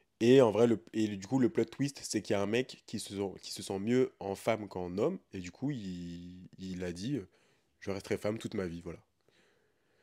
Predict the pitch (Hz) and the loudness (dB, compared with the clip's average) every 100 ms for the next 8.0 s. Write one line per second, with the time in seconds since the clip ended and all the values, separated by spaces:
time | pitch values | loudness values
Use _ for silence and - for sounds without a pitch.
0 | _ _ _ _ _ - 92 87 85 85 | _ _ _ _ _ -16 -10 -8 -8 -10
1 | 85 85 85 87 85 113 123 - 107 123 | -12 -14 -16 -12 -2 0 0 0 -2 -2
2 | _ _ _ - _ _ - 120 147 160 | _ _ _ -20 _ _ 0 8 8 8
3 | 131 151 165 - - 117 107 98 - _ | 8 8 8 4 -2 0 2 0 -6 _
4 | _ _ _ _ _ _ _ _ _ _ | _ _ _ _ _ _ _ _ _ _
5 | _ _ - - 98 90 - 82 98 - | _ _ -14 -8 -6 -6 -8 -10 -8 -8
6 | 92 92 87 85 82 _ _ - - 220 | -6 -6 -6 -6 -10 _ _ -12 0 0
7 | - - 214 131 139 131 127 139 107 | 0 -2 2 6 8 8 6 4 2